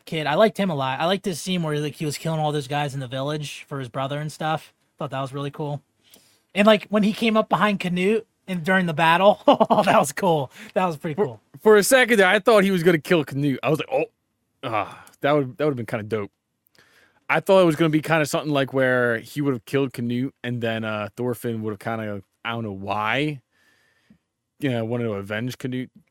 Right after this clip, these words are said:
Speaker 2: Not like a whole new story arc, but, you know, just kinda
Speaker 1: Yeah.
Speaker 2: one episode of fighting him. But no, we
Speaker 1: Mm-hmm.
Speaker 2: didn't get that. <laughs>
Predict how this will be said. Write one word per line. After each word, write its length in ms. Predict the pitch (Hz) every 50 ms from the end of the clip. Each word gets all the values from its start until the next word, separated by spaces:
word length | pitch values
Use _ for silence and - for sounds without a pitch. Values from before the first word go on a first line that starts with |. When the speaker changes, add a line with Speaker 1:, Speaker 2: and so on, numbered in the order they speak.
| _ _ _ _ _ _ _ _ _ _ _ _ _ _ _ -
Speaker 2:
Not 240 | 151 160 156 143
like 160 | 147 131 117 120
a 200 | 110 104 101 95
whole 280 | 98 131 135 131 123 123
new 380 | 123 127 123 117 113 110 110
story 480 | 107 - - - 139 139 135 117 107 101
arc, 320 | 101 101 101 101 - _
but, 120 | - 104 80
you 60 | 107
know, 80 | 101 98
just 140 | 98 - -
kinda 260 | - 113 104 98 98
Speaker 1:
Yeah. 140 | 117 110 113
Speaker 2:
one 120 | 113 113
episode 420 | 110 98 - 113 - 110 110 104
of 100 | 101 95
fighting 340 | - - - 113 110 98 101
him. 380 | 98 110 113 110 104 95 95 - _ _ _ _ _
But 160 | - - -
no, 160 | - - -
we 100 | 143 147
Speaker 1:
Mm-hmm. 80 | 131 120
Speaker 2:
didn't 240 | 139 135 131 113 -
get 80 | - -
that. 120 | - - _ _ _ _ - - _ _
<laughs> 100 | -